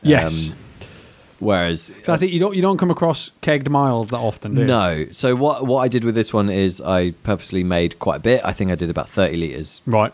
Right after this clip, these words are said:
Speaker 2: Um, and then, so I had twenty litres, well, nineteen, twenty litres to go in keg, and then the rest I bottled.
Speaker 1: Yeah.
Speaker 2: And, um, that was, what, six months ago, and I've basically got through all the bottles just 'cause it's, it's nice to have once every now and again.
Speaker 1: Yeah.
Speaker 2: It's like once a week I'll have a bottle of mild.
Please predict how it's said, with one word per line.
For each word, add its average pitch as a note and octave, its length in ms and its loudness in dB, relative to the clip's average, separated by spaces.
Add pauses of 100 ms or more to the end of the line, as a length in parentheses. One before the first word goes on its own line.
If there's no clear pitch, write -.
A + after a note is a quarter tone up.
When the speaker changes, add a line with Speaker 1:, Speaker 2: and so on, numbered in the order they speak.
(100)
Speaker 2:
Um, E2+ 380 -2
and F2+ 160 -2
then, E2+ 360 0
so F2+ 260 2
I E2 80 2
had E2 340 0 (880)
twenty G#2 340 2
litres, F#2+ 440 2
well, F2 140 0
nineteen, F2+ 420 0
twenty F2 200 -2
litres D#2+ 240 -2
to - 80 -8
go F2 100 2
in D#2+ 100 -2
keg, D#2 380 -2
and D#2+ 120 -4
then D#2 300 -6
the E2 80 -8
rest E2+ 340 -2
I F2 80 -2
bottled. G2 480 -2 (100)
Speaker 1:
Yeah. A#2 220 0
Speaker 2:
And, E2+ 300 -2
um, F2 640 -2
that - 180 -4
was, C#2+ 220 -14 (100)
what, - 140 -14
six - 260 -8
months F#2+ 200 -2
ago, G2+ 240 4
and F#2+ 80 4
I've E2 160 -4
basically E2 380 -2
got D#2 220 -4
through E2 180 -2
all D#2 100 -4
the D#2+ 80 -6
bottles D#2+ 380 -4
just - 220 -10
'cause C3+ 120 0
it's, E3 140 -2 (140)
it's C#3+ 220 -4
nice D3 320 2
to - 100 -2
have B2 160 2
once A#2 280 -2
every A#2 180 0
now A#2 120 0
and A#2 80 0
again. A#2 300 0
Speaker 1:
Yeah. G3+ 120 4
Speaker 2:
It's C#4 100 2
like A2 120 4
once A2 240 2
a G#2+ 60 0
week A2 220 2
I'll G2+ 120 2
have F#2+ 100 0
a F#2+ 60 -4
bottle F#2+ 240 0
of F#2 60 -2
mild. F#2+ 340 -2